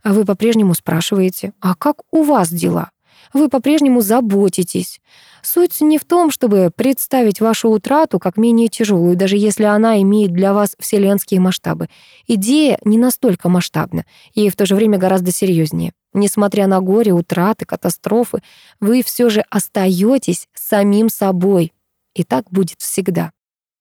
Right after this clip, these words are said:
Вскоре после семинара Симхи, семинара, посвященного работе с умирающими людьми, потерявшими близких, я поговорила с ним по телефону. У меня назрел практический вопрос.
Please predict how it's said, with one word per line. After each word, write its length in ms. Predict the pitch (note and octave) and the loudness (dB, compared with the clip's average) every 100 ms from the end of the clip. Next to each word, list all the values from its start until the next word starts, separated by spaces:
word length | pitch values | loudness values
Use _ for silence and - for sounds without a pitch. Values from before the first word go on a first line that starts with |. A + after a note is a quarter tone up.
| _ _ _ _ _ - | _ _ _ _ _ -14
Вскоре 300 | - F4 D#4+ | -2 0 2
после 260 | D4 C#4 B3 | 0 0 0
семинара 520 | B3 B3 B3 A#3+ G#3 | 0 2 2 2 0
Симхи, 640 | - D#4 E4 - E3+ E3 - | -2 -2 -2 -2 -4 -4 -8
семинара, 480 | - A3 G#3+ G3 F3 | -4 0 2 0 -2
посвященного 640 | E3+ G#3+ - G3+ F#3+ G3 | -2 -4 -2 0 0 0
работе 340 | G3+ G3+ F3+ | 0 -2 -4
с 100 | - | -4
умирающими 540 | F#3 G3 F3+ E3 F#3 F3+ | -2 0 0 0 0 0
людьми, 380 | G3 G3+ C4+ | 0 0 0
потерявшими 560 | B3 - - E3 - F#3 | 0 -4 -2 -2 0 0
близких, 500 | G#3 D4 - F3 - _ _ _ _ - | 0 -2 -4 -12 -12 _ _ _ _ -2
я 180 | D#4+ | 0
поговорила 540 | E4+ G#3 F#3 G3 A#3+ G#3 | 0 2 2 2 2 2
с 100 | - | 0
ним 140 | G#3+ | 0
по 80 | G3+ | 0
телефону. 560 | - G#3+ - E3 D#3 D#3+ _ - | 0 -2 -2 -4 -6 -8 _ -2
У 60 | |
меня 240 | F3 F3+ G3+ | 0 2 2
назрел 400 | F#3 F#3 G#3 F#3+ _ _ - | 0 0 0 -2 _ _ -6
практический 580 | G3+ - B3+ F#3 - | -6 -4 -6 -6 -4
вопрос. 460 | F3 F#3 F3 E3+ | -2 -2 -4 -8